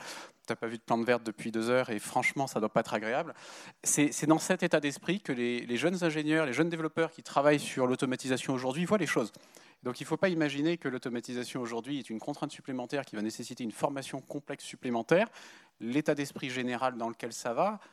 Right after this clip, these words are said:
c'est le sens de la vie courante, c'est mon smartphone, euh, voir ma musique préférée, euh, et je fais quelque chose,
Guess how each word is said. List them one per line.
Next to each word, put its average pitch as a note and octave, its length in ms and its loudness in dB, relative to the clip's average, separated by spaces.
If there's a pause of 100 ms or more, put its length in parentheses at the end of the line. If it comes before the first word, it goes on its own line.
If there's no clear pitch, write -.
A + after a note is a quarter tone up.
(100)
c'est A#2+ 540 -6
le A#2+ 100 -8
sens F3+ 220 -4
de F3+ 80 -2
la E3+ 80 2
vie E3+ 120 -8
courante, D#3+ 340 2
c'est A2 240 -10
mon B2+ 220 -6
smartphone, D3+ 720 0 (640)
euh, A#2 180 -2 (140)
voir C3+ 340 6
ma C3+ 160 -2
musique D3 320 0
préférée, C3 540 0 (420)
euh, B2 260 2
et A2+ 120 -6
je - 120 -4
fais C#3 120 0
quelque C3 260 0
chose, E3+ 400 2